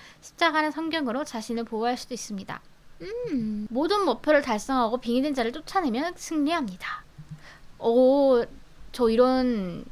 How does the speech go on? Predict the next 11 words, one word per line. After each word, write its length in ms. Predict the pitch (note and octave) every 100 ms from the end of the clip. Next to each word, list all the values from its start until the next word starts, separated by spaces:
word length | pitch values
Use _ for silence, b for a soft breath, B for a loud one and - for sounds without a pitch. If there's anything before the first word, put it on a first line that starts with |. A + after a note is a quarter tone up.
| -
엑소시즘 640 | - - D4+ D4 A#3 G#3+
게임 220 | B3+ A3+
처음이에요. 600 | A#3 D4 C4+ F3+ E3+ E3+ - -
그 640 | G#3 G3 F#3+ F#3 E3+ - - - -
명예정당도 920 | G3 G#3 B3 E4 D4 B3 G#3+ F#3 F3+
있잖아. 640 | - - E3+ G3 D4+ G#3+ - - - - - - - - - - - - - - - - - - - - - - - - - - - - - - - - - - - D#3 D3+ - - - - - - - - -
그 140 | -
파스모포비아도 1000 | - - F#4 G#4 G#4 G4 F#4 D#4+ D4+ B3
안 140 | G3 G3
해봤거든요. 560 | A3 - F3+ E3+ F#3 C4 -
<laughs> 1120 | D#4+ D#4 F4+ F4 E4+ B3+ B3 A3+ A#3 A#3+